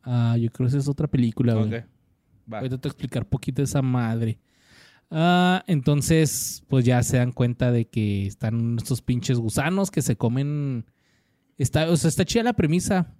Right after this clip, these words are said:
Speaker 2: Ujú.
Speaker 1: Porque, pues, es como que, güey, no te muevas, güey, porque si te mueves, o no
Speaker 2: Ajá.
Speaker 1: hagas movimientos.
Speaker 2: Eh, que de hecho, güey, vamos a sa-, a ser claros, es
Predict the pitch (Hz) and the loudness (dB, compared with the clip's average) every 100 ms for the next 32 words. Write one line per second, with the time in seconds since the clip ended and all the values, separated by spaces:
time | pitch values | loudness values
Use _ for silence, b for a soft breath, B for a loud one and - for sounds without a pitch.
0 | _ _ _ _ 110 107 117 104 - 139 | _ _ _ _ -18 -14 -14 -16 -10 -4
1 | 127 - 123 120 113 107 104 - - 120 | -4 -2 -2 0 -2 -4 -6 -12 -8 -4
2 | 127 - 131 120 135 139 - 113 - _ | -4 -2 -4 -2 -2 -2 -4 -6 -6 _
3 | _ _ _ _ _ 127 123 117 113 131 | _ _ _ _ _ 4 6 4 2 2
4 | 131 131 135 139 120 110 120 - 110 110 | 2 2 0 0 0 -2 -4 -4 -4 -2
5 | 113 117 135 160 156 - - _ _ _ | 0 2 2 0 -4 -10 -16 _ _ _
6 | - B B B B _ - 120 113 - | -16 B B B B _ -4 2 2 2
7 | 127 135 117 113 113 - 101 - - 208 | 2 2 4 2 0 -4 -12 -14 -8 -4
8 | 196 190 247 202 180 202 156 _ _ _ | -4 -2 -4 -4 -4 -6 -8 _ _ _
9 | _ _ _ 156 185 202 185 175 160 160 | _ _ _ -6 -2 -2 -2 -2 -2 -4
10 | 147 170 165 151 147 139 - 151 165 | -6 -6 -4 -4 -4 -8 -8 -8 -8